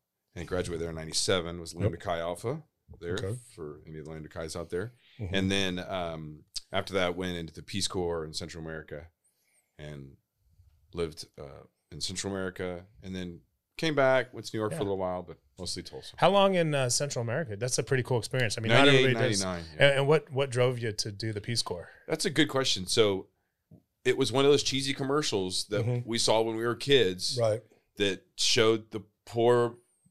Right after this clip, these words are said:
Speaker 1: black kids in Africa,
Speaker 2: Mm-hmm.
Speaker 1: and it was showed, like, a white lady helping them,
Speaker 2: Mm-hmm.
Speaker 1: and it, it was like the, t-, it's a, I remember saying, "The toughest job you'll ever love,"
Speaker 2: Right.
Speaker 1: and I, that was such a new, I mean, growing up in, you know, very, pr-, very lower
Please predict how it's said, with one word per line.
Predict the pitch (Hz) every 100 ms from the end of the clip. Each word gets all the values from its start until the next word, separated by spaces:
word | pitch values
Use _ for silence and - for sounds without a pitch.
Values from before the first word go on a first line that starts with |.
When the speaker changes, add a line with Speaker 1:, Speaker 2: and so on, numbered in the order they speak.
| _
Speaker 1:
black | 120 117 127 -
kids | 143 127 123
in | 123
Africa, | 113 131 147 123 98 90 92 120
Speaker 2:
Mm-hmm. | 110 101 113 110
Speaker 1:
and | 107
it | 104
was | 107
showed, | - 120 117
like, | 117 -
a | 104
white | 107 127 123
lady | 120 104 101 101
helping | 101 117 123 92
them, | 80 76 90 104 _ -
Speaker 2:
Mm-hmm. | 92
Speaker 1:
and | 107 104
it, | 101 -
it | 113
was | 104 104 - -
like | 101 - _ -
the, | 113
t-, | - 95
it's | 101 117
a, | 104
I |
remember | 117 120 110
saying, | 123 110
"The | 98
toughest | - 113 107 -
job | 110 107
you'll | 107 104
ever | 98
love," | 95 120 113 87 90 _ _ _
Speaker 2:
Right. | 107 107
Speaker 1:
and | 98 90 90 _ _ _ _
I, | - 107 104 92
that | 117
was | 107
such | - 113
a | 110
new, | 101 107 104
I | 104
mean, | 90
growing | 101 110 104
up | 104 95
in, | 87 90 _ _ _ _ _
you | 98
know, | 92
very, | 85 107 101 - _ _
pr-, | - 117 -
very | 110 113
lower | 90 98 104 92 85